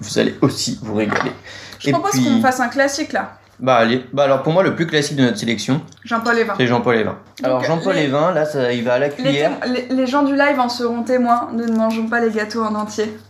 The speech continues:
Speaker 1: Non, mais par contre
Speaker 2: Mais il n'y aura pas de perte, hein, ne
Speaker 1: Voilà,
Speaker 2: vous
Speaker 1: c'est ce
Speaker 2: inquiétez
Speaker 1: que
Speaker 2: pas.
Speaker 1: j'allais dire en off. Vas-y,
Speaker 2: Il
Speaker 1: je
Speaker 2: est,
Speaker 1: laisse Clémence
Speaker 2: il est fat, hein.
Speaker 1: inaugurer.
Speaker 2: Donc,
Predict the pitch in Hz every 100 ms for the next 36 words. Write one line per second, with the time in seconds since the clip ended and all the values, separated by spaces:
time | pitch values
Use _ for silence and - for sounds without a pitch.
0 | - 113 104 92 - 117 107 107 - 160
1 | - 190 226 247 240 254 277 254 226 247
2 | 247 - - 208 117 110 - 156 120 -
3 | 135 123 117 123 151 156 - - _ 135
4 | - 135 - - 151 135 127 127 147 170
5 | 190 - 151 139 156 - 233 226 226 359
6 | 277 277 208 202 - - 226 277 277